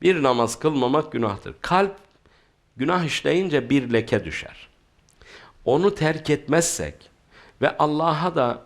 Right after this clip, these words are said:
"Ya Rabbi ben vazgeçtim, özür diliyorum, bir daha yapmayacağım, pişmanım ya Rabbi." dersek siliniyor o kalbimizdeki leke.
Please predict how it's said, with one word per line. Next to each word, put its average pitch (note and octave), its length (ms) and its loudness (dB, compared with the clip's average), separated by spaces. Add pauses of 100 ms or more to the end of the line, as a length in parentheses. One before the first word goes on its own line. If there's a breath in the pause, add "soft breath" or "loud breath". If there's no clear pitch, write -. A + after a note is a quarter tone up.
"Ya C#3 180 2
Rabbi A#2+ 300 -2
ben C3 240 0
vazgeçtim, G#2 720 -2 (100)
özür C3+ 380 2
diliyorum, F2+ 500 -4
bir C#3 80 -4
daha B2 180 2
yapmayacağım, F#2+ 680 -4 (760 soft breath)
pişmanım F#3 560 0
ya A2 200 2
Rabbi." E2 420 -4 (760)
dersek G#3 720 0 (300)
siliniyor D#3 680 4
o G2 120 0
kalbimizdeki F#2+ 800 -2
leke. - 300 -8